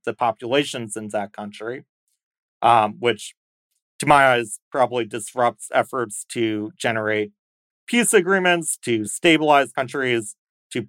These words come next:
produce any kind of democratic legitimacy, because there's a governance force enforced by violence that has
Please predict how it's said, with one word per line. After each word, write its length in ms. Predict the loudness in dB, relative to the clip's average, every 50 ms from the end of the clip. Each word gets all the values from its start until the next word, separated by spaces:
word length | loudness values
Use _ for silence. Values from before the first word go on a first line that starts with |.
| _ _
produce 360 | -16 -6 -2 -2 -2 0 -2
any 200 | -2 -4 -4 -4
kind 200 | -4 -4 -4 -2
of 120 | -4 0 0
democratic 540 | 2 2 2 0 0 2 2 2 2 0 -6 _
legitimacy, 680 | -6 -6 -4 -4 -4 -4 -2 -2 -4 -2 -2 -2 -2 -2 -4
because 340 | -6 -8 -8 -8 -8 -4 -2
there's 400 | 0 0 0 -2 -4 -8 -14 -16 _ _ _ _ _ _ _ _ _
a 80 | -2 2
governance 560 | 6 6 6 6 6 0 -4 -4 -6 -8 -10
force 560 | -6 -4 -2 -2 -2 -2 -4 -8 -12 -16 -18 _ _ _ _ _ _
enforced 520 | -12 -12 -6 -2 0 0 0 0 -4 -2 2
by 200 | 2 2 2 2
violence 640 | 2 2 2 2 2 0 -2 -4 -6 -8 -12 -14 -16 _ _ _ _ _ _ _ 0
that 140 | 2 4 4
has 240 | 4 2 0 -6